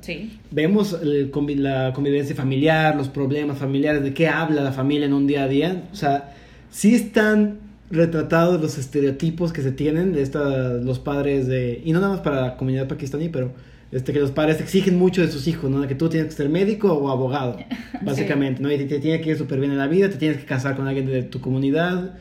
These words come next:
Speaker 2: este, que sea aprobada por nosotros, y él, lo, el, tal cual el matrimonio
Speaker 3: Arreglado.
Speaker 1: Arreglado.
Speaker 2: arreglado, así es. Entonces, vemos todos estos valores como, ah, nacionales y culturales,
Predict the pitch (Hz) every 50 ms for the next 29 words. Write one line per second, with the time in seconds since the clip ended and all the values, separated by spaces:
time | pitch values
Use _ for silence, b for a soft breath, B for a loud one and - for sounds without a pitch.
0 | B B - - 131 131 127 - 143 127 - 127 151 151 147 139 139 135 139 143
1 | 131 135 131 131 127 127 - 160 165 165 180 190 180 185 147 147 147 151 151 165
2 | 165 165 156 143 139 135 135 131 127 127 - - - 147 170 185 185 185 180 190
3 | 202 196 160 143 139 135 131 127 120 127 131 127 135 135 139 143 151 151 156 151
4 | 143 139 131 123 120 117 - - - - - 185 175 175 170 170 208 208 214 208
5 | 202 202 - 131 - 131 139 143 151 156 151 139 131 127 123 127 131 127 - 147
6 | 147 143 135 135 - - - - 160 165 160 165 - - 160 151 170 185 190 190
7 | 196 196 190 185 180 175 170 170 190 170 147 151 143 147 147 151 151 135 127 -
8 | 139 139 131 127 127 123 117 117 B B B B B B B B - - 135 127
9 | 127 127 131 135 127 - 135 135 143 156 160 165 165 185 202 196 156 143 139 135
10 | 127 123 127 135 131 135 135 139 143 147 151 180 208 214 -